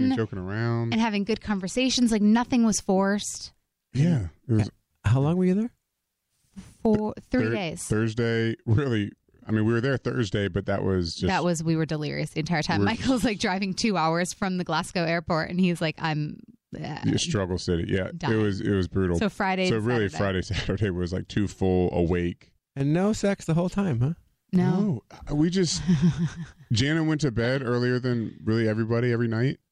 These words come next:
Speaker 2: I did.
Speaker 1: And I just,
Speaker 2: <laughs>
Speaker 1: I, I wasn't, I didn't wanna go to bed. I just wanted to, like, one night she went to bed and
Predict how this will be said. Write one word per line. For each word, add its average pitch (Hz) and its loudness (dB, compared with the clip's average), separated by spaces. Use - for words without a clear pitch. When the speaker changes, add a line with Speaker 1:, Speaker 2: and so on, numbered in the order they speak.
Speaker 2:
I 180 4
did. 104 4
Speaker 1:
And 101 0
I 107 0
just, 117 0
Speaker 2:
<laughs> - -
Speaker 1:
I, 110 0
I 104 0
wasn't, 110 0
I 104 -2
didn't 107 0
wanna 113 0
go 110 0
to 107 -2
bed. 101 0
I 107 0
just 107 -4
wanted 110 0
to, 101 0
like, 120 -2
one 143 0
night 143 -2
she - -2
went 131 2
to 117 -2
bed 123 0
and 104 -2